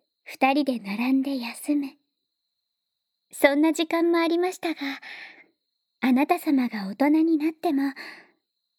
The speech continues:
共にゆったり過ごす時間は、わらわの大好物です。時が経とうと、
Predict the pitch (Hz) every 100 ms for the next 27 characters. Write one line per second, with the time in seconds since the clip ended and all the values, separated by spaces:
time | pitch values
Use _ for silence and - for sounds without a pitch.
0 | - 311 330 359 339 359 320 381 403 -
1 | 311 370 392 320 285 - 285 294 311 -
2 | - - _ _ _ _ _ _ - 285
3 | 320 302 262 202 202 262 311 349 440 480
4 | 480 494 320 320 - - _ _ _ _
5 | _ _ _ _ _ _ _ _ _ _
6 | _ _ - 240 294 285 269 - 220 -
7 | 269 -